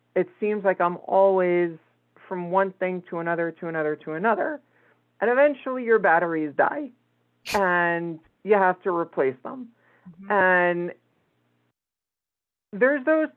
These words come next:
Speaker 1: times where I realize I need to sometimes just dial back the throttle a little bit. So if I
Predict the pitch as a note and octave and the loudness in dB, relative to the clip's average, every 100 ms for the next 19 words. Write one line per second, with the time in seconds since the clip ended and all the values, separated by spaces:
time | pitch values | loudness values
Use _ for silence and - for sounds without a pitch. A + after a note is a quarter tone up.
0 | - B3 B3 B3 A3+ A3+ A3 A3 A3 - | 0 2 2 -2 0 2 4 4 0 -2
1 | - G#3 G3 G3+ G3+ G3 G3 G3 F#3 - | 0 0 4 4 6 6 4 2 0 -6
2 | _ _ _ _ _ _ _ F#3 G#3 A3 | _ _ _ _ _ _ _ -4 -2 -4
3 | A3+ G3 F#3 F#3+ F#3+ G3 F#3+ - E3+ - | -4 -8 -6 -6 -4 -4 -4 -8 -10 -12
4 | _ - D#3 E3+ F#3 F3 F3+ - D#3 _ | _ 0 2 4 2 2 -2 -4 -16 _
5 | D#3+ E3 F3+ G3+ G3+ A3 A3+ A#3 A#3+ - | 0 2 4 2 2 2 2 2 0 -4
6 | _ _ _ _ - E3+ E3+ F3 | _ _ _ _ -2 0 0 -4